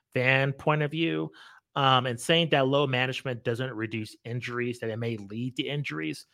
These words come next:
Um, the data is inconclusive regarding that. Um, and I just wanted to point out just the in-season tournament so far. He's saying the reception's been better than expected. Um, there's the television ratings.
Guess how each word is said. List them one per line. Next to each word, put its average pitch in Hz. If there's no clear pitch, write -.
Um, 117
the 113
data 120
is 117
inconclusive 117
regarding 107
that. 123
Um, 110
and 147
I 156
just 170
wanted 196
to 160
point 151
out 135
just 120
the 135
in-season 135
tournament 127
so 123
far. 120
He's -
saying 135
the 120
reception's 117
been 113
better 120
than 110
expected. 117
Um, 113
there's 120
the 120
television 131
ratings. 110